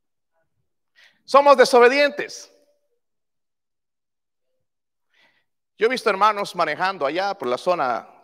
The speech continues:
cuando vamos a, y estoy hablando de hermanos, bautistas, fundamentales, independientes, hasta perder los dientes,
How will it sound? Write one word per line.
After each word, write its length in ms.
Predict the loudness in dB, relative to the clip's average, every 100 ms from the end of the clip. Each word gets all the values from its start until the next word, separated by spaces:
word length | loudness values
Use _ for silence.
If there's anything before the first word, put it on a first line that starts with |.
| _
cuando 220 | -14 -6
vamos 260 | -6 -6 -6
a, 240 | -6 -6 -10 _ _ _ _ _ _ _ _ _ _ _
y 60 | -6
estoy 160 | 0
hablando 200 | 2 2
de 40 | 0
hermanos, 500 | -2 -8 -10 -20 _ _ _ _ _ _ _ _ _ _ _ _ _ _ _ _ _ _ _ _ _ _ _
bautistas, 640 | -4 -2 -6 -6 -10 -10
fundamentales, 760 | -8 -8 -8 -6 -4 -4 -6 -10
independientes, 880 | -10 -8 -8 -6 -8 -10 -20 -20 _ _ _ _ _ _ _ _ _ _ _ _
hasta 180 | _ -12
perder 300 | -8 -2 -2
los 140 | -2
dientes, 480 | -2 -4 -4 -18